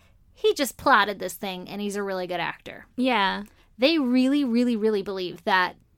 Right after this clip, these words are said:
Speaker 1: well, I guess this is what they're selling in court, right? They're saying that Thomas stalked and raped the prostitutes, and,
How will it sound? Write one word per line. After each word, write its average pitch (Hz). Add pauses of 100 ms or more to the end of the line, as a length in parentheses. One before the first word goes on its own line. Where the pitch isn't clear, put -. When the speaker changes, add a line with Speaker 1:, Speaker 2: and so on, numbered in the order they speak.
Speaker 1:
well, 180
I 190
guess 190
this 190
is 190
what 185
they're 165
selling 190
in 175
court, 180
right? 208
They're 240
saying 226
that 190
Thomas 240
stalked -
and 220
raped 208
the 277
prostitutes, 208 (440)
and, 202